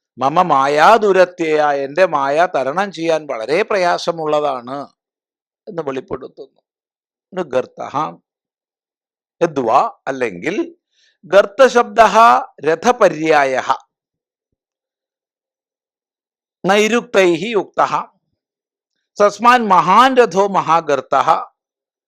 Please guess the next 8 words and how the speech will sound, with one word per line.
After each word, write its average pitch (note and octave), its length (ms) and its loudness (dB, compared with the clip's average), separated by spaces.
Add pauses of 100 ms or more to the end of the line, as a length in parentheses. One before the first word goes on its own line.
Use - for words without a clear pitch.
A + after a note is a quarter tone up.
(460)
മഹാരഥത്വം A#3 880 2
അസ്യ G3+ 260 -2
പ്രസിദ്ധം F3+ 760 -2 (120)
ഭാരതാദിഷു. D3 720 0 (2750)
ഇവിടെ E3 140 -2
ഭാഷ്യകാരൻ F#3+ 640 0
മറ്റൊരർത്ഥം F3 600 -2
പറയുകയാണ്. B2+ 440 -6